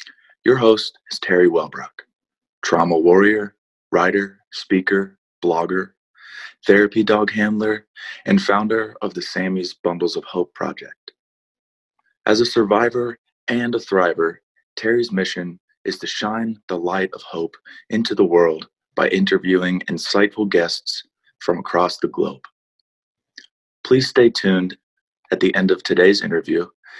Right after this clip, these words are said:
as we honor our sponsors. The Healing Place podcast is a fiscally sponsored project of Fractured Atlas. Now,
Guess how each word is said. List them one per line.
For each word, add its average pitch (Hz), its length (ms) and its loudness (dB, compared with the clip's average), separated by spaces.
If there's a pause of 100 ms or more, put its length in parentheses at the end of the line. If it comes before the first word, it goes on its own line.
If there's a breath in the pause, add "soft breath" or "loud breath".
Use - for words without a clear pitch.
(160 loud breath)
as 92 140 -2
we 90 120 2
honor 92 380 0
our 85 100 -2
sponsors. - 680 -8 (1200)
The - 60 -2
Healing 101 320 0
Place 104 300 0
podcast 113 600 -4 (160)
is 95 140 -2
a 90 40 -10
fiscally 120 440 -2
sponsored 101 460 -6
project 107 560 -4 (340)
of - 140 -6
Fractured 98 560 -4
Atlas. - 540 -12 (1700)
Now, 190 240 -2